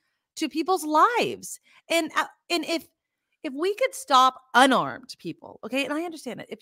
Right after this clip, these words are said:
we could stop unarmed people, people that look like they don't, they're not packing, I, and I know we never truly know, but, like,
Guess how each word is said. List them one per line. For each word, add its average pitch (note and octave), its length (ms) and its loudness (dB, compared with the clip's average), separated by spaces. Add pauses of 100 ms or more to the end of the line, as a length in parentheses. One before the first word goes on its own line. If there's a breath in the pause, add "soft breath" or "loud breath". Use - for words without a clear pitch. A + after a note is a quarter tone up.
we F4 100 -2
could G4+ 140 -6
stop D4 380 0
unarmed B3+ 640 0
people, E3 380 -12 (480 loud breath)
people F4 200 0
that F4+ 120 -2
look D#4 240 0
like E4+ 140 0
they D4 80 0
don't, C#4 160 0
they're B3+ 100 6
not B3 180 4
packing, F3+ 340 -2
I, A3 60 -2
and D4+ 260 0
I D#4 40 2
know E4+ 180 4
we D#4 200 0
never B3+ 220 2
truly B3 340 -2
know, F3 220 -6
but, B3+ 180 -2
like, C4+ 220 -2